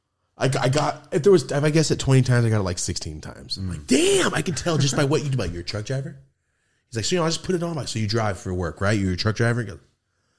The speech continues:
Speaker 1: "Yeah, I work for Amazon." I'm like, "Oh, damn, everybody works for fucking Amazon.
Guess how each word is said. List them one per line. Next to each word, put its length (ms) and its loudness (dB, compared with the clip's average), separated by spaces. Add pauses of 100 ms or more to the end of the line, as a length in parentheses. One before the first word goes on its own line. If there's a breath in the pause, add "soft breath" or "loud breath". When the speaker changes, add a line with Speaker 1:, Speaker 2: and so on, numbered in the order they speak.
(440)
Speaker 1:
"Yeah, 140 -4
I 20 0
work 160 2
for 100 -6
Amazon." 300 -4
I'm 100 -8
like, 160 -12
"Oh, 480 -10
damn, 200 -6
everybody 240 -4
works 180 -12
for 160 -4
fucking 160 -2
Amazon. 480 -8